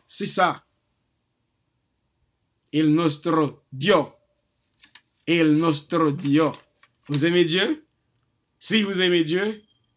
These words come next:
soyez, soyez humble.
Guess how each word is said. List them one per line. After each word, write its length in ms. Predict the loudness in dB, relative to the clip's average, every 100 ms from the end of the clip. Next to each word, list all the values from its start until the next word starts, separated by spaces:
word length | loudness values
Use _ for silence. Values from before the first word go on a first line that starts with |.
| _ _ _ _ _ _ _ _ _ _ _ _ _
soyez, 880 | -10 -8 -6 0 2 4 2 0 -10 _ _ _ _ _ _ _
soyez 720 | -8 -4 2 2 4 2 -2 _ _ _ _ _ -4
humble. 400 | -2 -2 -6